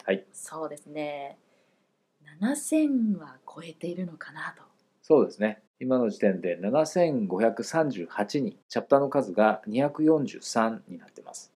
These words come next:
Speaker 1: 加えて、えー、二千十五年の一年間でですね、日本国内で交わされたリファーラルの件数が六十七万二千件、そしてそれを通じて生み出されたビジネスの金額が四百二十六億円になってます。で、それに加えて、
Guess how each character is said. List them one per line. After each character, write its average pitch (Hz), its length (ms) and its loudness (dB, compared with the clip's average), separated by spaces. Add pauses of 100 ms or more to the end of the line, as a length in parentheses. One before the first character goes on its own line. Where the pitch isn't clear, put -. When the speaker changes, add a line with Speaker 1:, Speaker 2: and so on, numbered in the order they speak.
Speaker 1:
加 135 140 4
え 131 60 8
て、 131 500 8
え 107 140 2
ー、 - 40 0
二 120 100 -6
千 208 220 6
十 139 160 4
五 190 120 6
年 147 240 4
の - 180 -14
一 107 180 -12
年 139 140 -2
間 - 180 0
で - 60 -20
で - 80 -20
す - 100 -12
ね、 113 160 -4
日 120 100 0
本 123 120 0
国 107 260 -4
内 90 120 0
で 139 80 2
交 113 180 0
わ 101 80 2
さ 104 140 2
れ 95 80 4
た 98 120 -2
リ 87 120 -8
フ - 100 -6
ァ 95 60 2
ー 95 100 2
ラ 92 60 -2
ル 90 80 -6
の 90 160 -12
件 90 240 -6
数 - 280 -14
が 117 280 2 (520)
六 104 280 0
十 151 220 0
七 143 240 2
万 143 280 0
二 - 80 -20
千 92 240 -6
件、 - 240 -14 (200)
そ 117 80 -4
し - 60 -8
て 123 80 -2
そ 170 120 4
れ 170 80 12
を 175 60 10
通 175 180 0
じ 151 160 -8
て 156 300 8 (140)
生 123 60 -8
み 131 120 4
出 131 80 6
さ 139 140 6
れ 120 100 8
た 90 180 2
ビ 107 100 -4
ジ 104 140 -4
ネ 90 60 0
ス - 100 -16
の - 100 -18
金 90 220 -16
額 87 240 -12
が 139 260 6
四 139 200 0
百 - 360 -4 (140)
二 107 100 -4
十 90 220 -8
六 - 320 0
億 120 240 2
円 104 180 0 (200)
に 104 80 -4
な 92 80 -4
っ - 80 -20
て - 80 -20
ま - 100 -20
す。 - 220 -18 (200)
で、 - 60 -4
そ 156 120 -2
れ 170 100 2
に 165 80 -4
加 165 160 8
え 156 80 2
て、 147 400 0